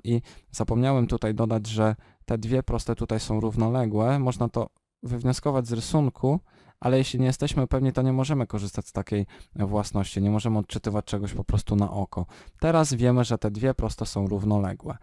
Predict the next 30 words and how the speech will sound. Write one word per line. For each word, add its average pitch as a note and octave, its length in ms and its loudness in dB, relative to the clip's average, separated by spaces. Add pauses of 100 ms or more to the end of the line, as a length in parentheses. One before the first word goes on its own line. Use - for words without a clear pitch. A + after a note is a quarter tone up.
(480)
I G#3 240 4 (300)
tak - 180 2
jak D3 140 0
już - 160 0
mówiłem, C3 340 2
załóżmy, A#2+ 380 0
że G#2+ 140 0
ten B2+ 260 0
kąt G#2+ 240 -2
będzie G2+ 280 2
miał G2+ 160 -2
miarę G2 360 -2
tutaj F#2+ 280 -6
pięćdziesięciu G#2 640 -2
sześciu G2 460 -6
stopni, - 680 -4 (1080)
a F3+ 160 -2
ten D3 380 2
kąt, C3 240 0
który A#2+ 180 -2
znajduje A2 320 2
się F#2+ 220 -2
tutaj, B2 540 -2 (800)
będzie C3+ 280 -2
miał A#2 160 0
miarę G#2+ 360 -2 (120)
stu - 400 -4
piętnastu F#2+ 640 -8
stopni. - 520 -12 (360)
O. F#2 140 -10